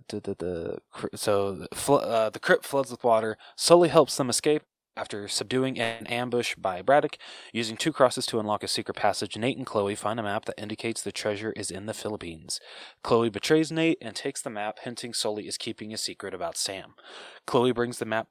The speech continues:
to Moncada, having also been hired by him to Braddock's displeasure, displeasure, displeasure, whatever. Uh, Sully recovers Nate and says after he and Sam recovered El-,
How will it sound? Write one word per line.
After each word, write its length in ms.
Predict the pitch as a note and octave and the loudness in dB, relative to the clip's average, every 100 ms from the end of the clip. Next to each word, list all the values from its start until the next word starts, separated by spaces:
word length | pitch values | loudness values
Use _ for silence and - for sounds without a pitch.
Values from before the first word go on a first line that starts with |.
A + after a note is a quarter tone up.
| - | -6
to 180 | A2+ | -6
Moncada, 560 | G2 F2+ - C#3 C#3+ C#3 _ - | -6 -8 2 4 4 0 _ -2
having 320 | A2 G#2+ A2 - | 0 0 -6 -2
also 400 | A2+ A2 - A#2 | 0 0 0 -2
been 300 | G#2 G2+ F#2+ - | -2 -6 -10 -14
hired 400 | - A#2 A2 G#2+ | -4 -2 0 -2
by 140 | G2+ | -2
him 220 | F#2+ G2+ G2 | -4 -8 -10
to 160 | - | -10
Braddock's 600 | F#2+ F#2+ F2+ F2+ F2+ - - | -10 -6 -4 -4 -6 -8 -8
displeasure, 600 | G2 - - G2 F2+ F2 - | -8 -8 -8 -12 -12 -16 -16
displeasure, 800 | - F2+ - - F#2 E2 C2+ - - | -10 -8 -8 -10 -12 -12 -18 -20 -18
displeasure, 640 | E2+ - D#2 D#2 C2 E2 _ | -14 -14 -14 -14 -14 -16 _
whatever. 220 | - - _ - - - - - - - - - - | -20 -20 _ -20 -18 -16 -16 -16 -16 -14 -16 -16 0
Uh, 360 | C3 A#2 A#2 A#2 | 6 8 8 6
Sully 320 | - D3+ E3 | 4 4 4
recovers 480 | E3 - C#3 C#3+ A#2+ | 4 0 -2 -4 -6
Nate 400 | A2 G2+ A#2 - _ _ _ - | -6 -6 -8 -12 _ _ _ -8
and 240 | G#2 G#2 | -8 -4
says 800 | - - - - A2+ G#2+ G#2+ A2 | 0 2 2 4 4 4 0 0
after 320 | G#2+ G#2 A#2+ | -2 -2 -4
he 140 | G2+ B2 | -8 -6
and 100 | C3 | -2
Sam 260 | - G#2 | -2 -4
recovered 440 | G#2 - G#2+ G#2+ G2+ | -8 -4 -4 -4 -2
El-, 240 | G#2+ G#2 | -2 -2